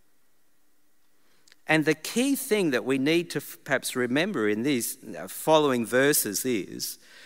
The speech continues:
that there is a difference that we don't find so much in the English, but certainly there in the Hebrew, of the word you, Y O U.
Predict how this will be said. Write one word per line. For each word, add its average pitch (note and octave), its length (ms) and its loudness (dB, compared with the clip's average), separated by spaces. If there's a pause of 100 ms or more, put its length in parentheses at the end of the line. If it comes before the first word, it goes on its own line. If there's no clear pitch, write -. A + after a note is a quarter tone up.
(160)
that B2+ 140 -6
there C#3 220 2
is C#3 160 0
a C#3+ 80 0
difference B2 800 -4
that G#2+ 180 -6
we F#3 140 -4
don't F#3+ 300 -4
find B2+ 360 -2
so A#2 160 -4
much A2+ 300 -4
in G2 100 -6
the F#2+ 240 -4
English, A2 360 -2
but F#2+ 160 -8
certainly C3 500 -4
there G2 240 -4
in F2 100 -8
the E2 100 -10
Hebrew, G2 640 -8 (720)
of A#2 180 -6
the A2+ 100 -4
word E3 640 0 (300)
you, G#2 520 -2 (380)
Y G#2+ 320 0
O G2 120 0
U. F#2+ 540 -4